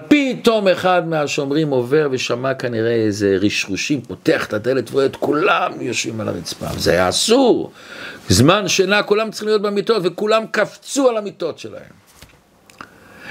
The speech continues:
ואז הנאצי הזה לוקח את הבן אדם הכי קרוב אליו, שם את הרובה, את האקדח שלו על הראש, אומר לו, "מי ארגן את כל העניין הזה?" הוא אומר, "לא יודע." "אתה לא יודע? אז אני אהרוג אותך.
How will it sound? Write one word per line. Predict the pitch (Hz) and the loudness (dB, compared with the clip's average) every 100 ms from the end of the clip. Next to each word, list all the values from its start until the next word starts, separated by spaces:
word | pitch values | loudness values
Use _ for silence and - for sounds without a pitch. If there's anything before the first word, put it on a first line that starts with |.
| - | 2
ואז | 160 190 190 156 | 4 4 0 0
הנאצי | 156 160 175 165 - 156 | 0 2 0 0 -2 -2
הזה | 139 143 151 | -2 -2 -2
לוקח | 135 131 151 135 | -2 -2 -2 -2
את | - | -2
הבן | 123 123 120 | -2 0 0
אדם | 113 127 | 0 0
הכי | 113 127 | 0 0
קרוב | 117 113 113 120 | 0 2 2 2
אליו, | 113 107 | 2 0
שם | - 120 117 | -2 -2 -2
את | 104 | 0
הרובה, | 101 98 98 113 113 92 _ _ _ - | 0 0 0 2 2 -2 _ _ _ -6
את | 107 | 0
האקדח | 101 92 90 135 - | 2 2 2 2 2
שלו | 120 107 | 0 2
על | 104 | 2
הראש, | 101 123 120 | 2 0 0
אומר | 120 127 | 0 0
לו, | 135 147 | 2 4
"מי | 285 359 | 4 4
ארגן | 339 277 302 | 2 2 2
את | 269 | 0
כל | - 185 | -4 -8
העניין | 143 113 92 78 | -8 -10 -18 -20
הזה?" | 80 - _ _ _ _ _ _ - | -20 -20 _ _ _ _ _ _ -10
הוא | 73 | -4
אומר, | 71 | 0
"לא | 82 120 | 4 4
יודע." | 160 196 185 190 _ _ _ _ _ | 4 0 -2 -8 _ _ _ _ _
"אתה | - | 2
לא | 127 | 4
יודע? | 165 175 233 | 4 4 2
אז | 240 | 0
אני | 254 277 | -2 0
אהרוג | 285 285 | 0 0
אותך. | 254 - | -2 -10